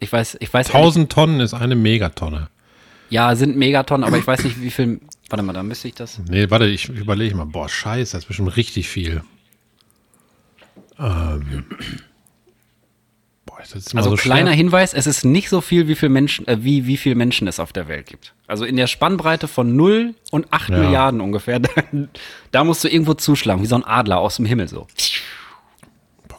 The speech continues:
Speaker 1: Wenn die
Speaker 2: Kartoffeln werden
Speaker 1: Kartoffeln
Speaker 2: richtig viele gegessen. Überleg mal, Kartoffeln, dann gibt's Pommes, dann gibt's
Speaker 1: Kroketten.
Speaker 2: Reibekuchen, Kroketten.
Speaker 1: Kartoffelecken.
Speaker 2: Alleine schon, wenn, wenn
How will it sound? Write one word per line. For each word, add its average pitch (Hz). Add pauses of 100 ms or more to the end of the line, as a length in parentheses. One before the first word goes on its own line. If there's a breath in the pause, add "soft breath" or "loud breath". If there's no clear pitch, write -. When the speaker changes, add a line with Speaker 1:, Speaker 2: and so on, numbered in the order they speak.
Speaker 1:
Wenn 117
die 120
Speaker 2:
Kartoffeln 117
werden 98
Speaker 1:
Kartoffeln 101
Speaker 2:
richtig 113
viele 101
gegessen. 87
Überleg 98
mal, 95
Kartoffeln, 120
dann 95
gibt's 90
Pommes, 123 (340 soft breath)
dann 101
gibt's 98
Speaker 1:
Kroketten. 98
Speaker 2:
Reibekuchen, 117
Kroketten. 123 (220 soft breath)
Speaker 1:
Kartoffelecken. 120
Speaker 2:
Alleine 110
schon, 113
wenn, 107
wenn 104